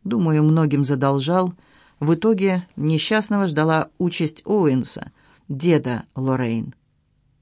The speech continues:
Впрочем, злые языки уверяют, что его убил папаша девчонки из высшего общества, у которой он якобы отнял честь, усмехнулся он. Жан-Клод был известный проказник. От такого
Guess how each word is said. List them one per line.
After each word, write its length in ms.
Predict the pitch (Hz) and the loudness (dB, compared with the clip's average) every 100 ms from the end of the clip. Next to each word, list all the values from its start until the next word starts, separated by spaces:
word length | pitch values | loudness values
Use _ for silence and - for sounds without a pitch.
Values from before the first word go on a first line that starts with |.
| _ | _
Впрочем, 480 | - 139 139 170 | -4 -2 -2 -2
злые 300 | 156 151 151 | 0 4 4
языки 320 | 139 135 139 156 | 4 0 0 0
уверяют, 460 | 143 147 160 151 | 2 2 2 0
что 160 | - 151 | 0 -2
его 180 | 147 160 | 2 2
убил 300 | 147 160 160 | 2 0 -2
папаша 520 | 156 156 156 135 143 | -4 -2 -2 -2 -2
девчонки 520 | 131 - 175 175 170 | -4 -4 -2 -2 -2
из 100 | 160 | -2
высшего 320 | 160 - 156 | -2 -4 -4
общества, 640 | - 170 151 151 - 147 147 - - - - | -2 -2 -2 -6 -2 -2 -2 -8 -20 -14 -8
у 80 | |
которой 340 | 151 175 233 226 | -4 -2 0 2
он 60 | |
якобы 460 | 202 202 202 190 180 | 2 2 0 0 0
отнял 420 | - 190 202 196 | 0 0 0 -2
честь, 340 | 185 254 185 - | -2 -4 -4 -4
усмехнулся 640 | - 131 - 131 - 139 | -4 -4 -2 -4 -2 -2
он. 240 | 123 120 - _ - - - | -2 -4 -6 _ -20 -20 -10
Жан-Клод 480 | 202 214 185 180 175 | -4 -2 -2 -2 -2
был 220 | 143 151 | 0 0
известный 400 | 135 139 135 139 | 2 0 -2 -4
проказник. 680 | 127 135 - 120 110 113 - _ _ - | -4 -4 -4 -6 -4 -8 -10 _ _ -4
От 220 | 180 185 | -2 0
такого 600 | 202 196 240 240 208 190 | -2 -2 0 2 2 0